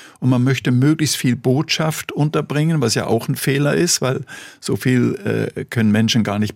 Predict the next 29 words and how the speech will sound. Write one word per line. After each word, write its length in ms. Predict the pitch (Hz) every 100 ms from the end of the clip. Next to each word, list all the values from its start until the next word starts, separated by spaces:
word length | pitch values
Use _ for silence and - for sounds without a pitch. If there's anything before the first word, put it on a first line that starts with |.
| -
i-, 40 |
im, 560 | 196 - - - 120 -
im 160 | 254 104
Kopf 340 | 117 117 -
behalten. 480 | 147 131 156 - 170
Also 360 | 113 107 113 - - - -
anstatt 380 | 123 - 131 -
sich 240 | 131 -
auf 200 | 117 -
kürzere 520 | - 160 - 147 131
Texte 400 | 139 131 - 131
zu 160 | - 131
konzentrieren 920 | 135 135 139 123 - 135 135 151 151 - - -
und 260 | 131 127 -
Menschen 500 | 123 131 - 135 - -
ganz 360 | 113 120 -
normal, 640 | 113 101 104 110 127 135 139
entspannt, 640 | 110 107 - 113 123 131 - -
ich 180 | 143 -
rede 180 | 131 123
ja 60 |
sehr 160 | 104 113
langsam, 440 | 107 123 127 143
glaub 240 | 139 127 131
ich, 160 | 127 - - - -
äh, 520 | 123 127 - - 120
sprechen 400 | - 123 120 127
zu 120 | -
lassen, 360 | 117 120 -